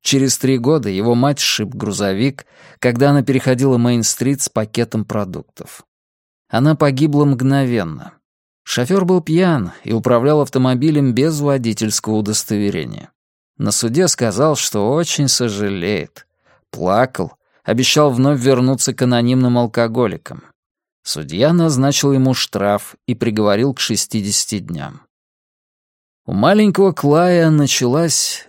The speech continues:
жизнь с отцом, который многое знал о выпивке, но ничего об анонимных алкоголиках.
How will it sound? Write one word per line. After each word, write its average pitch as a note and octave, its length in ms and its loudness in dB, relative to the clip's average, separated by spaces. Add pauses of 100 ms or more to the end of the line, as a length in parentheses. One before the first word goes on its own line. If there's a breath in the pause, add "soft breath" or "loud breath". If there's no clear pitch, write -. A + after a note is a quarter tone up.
(140)
жизнь C#3+ 480 0
с - 140 -2
отцом, C3 640 0
который A2+ 420 -2
многое A2+ 580 -2
знал G#2+ 380 2
о F#2+ 80 2
выпивке, C#3+ 680 -2 (340 soft breath)
но F#3 260 -2
ничего D3+ 560 2
об C3 160 2
анонимных A2+ 720 0
алкоголиках. F#2+ 1080 -6